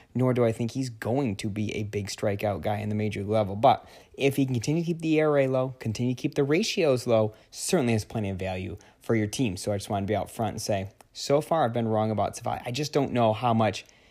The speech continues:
if he doesn't keep the E R A and the whip up, with the strikeout numbers where they are, I don't know how much value he truly has. He would absolutely be a candidate for me. I'd be trying to turn into something I liked more.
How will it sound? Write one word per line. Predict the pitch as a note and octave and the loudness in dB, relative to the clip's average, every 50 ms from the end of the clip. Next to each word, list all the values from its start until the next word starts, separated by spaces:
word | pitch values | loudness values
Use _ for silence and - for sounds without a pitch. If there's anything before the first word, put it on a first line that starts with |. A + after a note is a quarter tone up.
| _ - _ _ | _ -20 _ _
if | - A2+ A2 | -2 0 4
he | D3+ D#3+ | 4 4
doesn't | D#3+ D3 C#3+ C#3 | 6 6 4 2
keep | - D#3 C#3 | 2 0 0
the | - C3+ C3+ | 2 2 4
E | C3 | 4
R | B2+ | 4
A | B2 | 4
and | A2+ | 4
the | G#2+ | 4
whip | G#2 A#2+ C#3+ D3+ - | 4 4 4 4 6
up, | E3 E3 - - - - _ _ - - _ _ _ - | 6 6 6 6 0 -10 _ _ -20 -20 _ _ _ -4
with | A#2+ A#2+ A#2 B2 A#2+ | -2 4 4 4 4
the | G#2 G#2+ | 4 0
strikeout | G#2+ - - D#3 D3+ D3 C#3 G#2+ - | -2 0 0 0 2 2 2 2 2
numbers | C3+ C3 A#2+ A#2+ A#2 - | 0 0 0 -2 -2 0
where | B2+ B2 A#2+ | 0 0 2
they | A2 A2+ | 2 2
are, | A2+ A2+ A2 - | 2 2 2 0
I | - - A#2+ | -2 -4 -4
don't | C3 C3+ - - | -4 -4 -4 0
know | C3+ B2+ A#2+ A2+ | 2 2 2 2
how | G#2+ - B2+ A#2 | 2 0 0 2
much | A2 A2+ G#2 - - | 2 0 -2 -2 -2
value | - G#2+ G#2 G#2 G2+ | -2 0 0 0 -2
he | G2 G2 | -4 -6
truly | - - - G#2+ G2 G2 G2+ | -8 -8 -6 -6 -6 -6 -6
has. | G2+ A2 G2 - - - - | -6 -6 -8 -8 -8 -8 -4
He | - C#3+ | -2 0
would | C3+ A#2+ - - | 0 0 0 0
absolutely | A#2+ A#2+ A2+ - - B2 A#2 A2 G2 | 0 0 0 -2 -2 0 0 0 0
be | A2 G#2+ | 0 -2
a | G#2 | -2
candidate | G2 - - A2 G#2+ G#2 G2+ G#2 F#2+ - - - - - - _ _ | -2 -2 -4 -2 0 0 0 -2 -4 -4 -8 -20 -20 -20 -20 _ _
for | - A2+ A2+ | -2 2 2
me. | A2 A2 G#2+ | 4 6 6
I'd | G#2+ G#2 | 4 4
be | G#2 G#2+ | 2 -2
trying | G2+ - A2+ G#2+ G#2 | -2 -2 -2 -2 0
to | G2+ | -2
turn | F#2+ - - - A#2 A2 G#2+ | -4 -4 -4 -2 0 0 0
into | D#2+ F#2 G2+ G#2 G2+ | 0 -2 -4 -4 -4
something | - G2+ G2+ G2 - F#2+ - - | -2 -4 -4 -4 -4 -6 -4 -4
I | - G2+ | -4 -4
liked | G2 G2 G2+ G2 G2+ - | -2 -2 -4 -4 -6 -4
more. | - G#2+ A2 A2 A2 G2 F#2+ | -2 2 4 4 4 2 0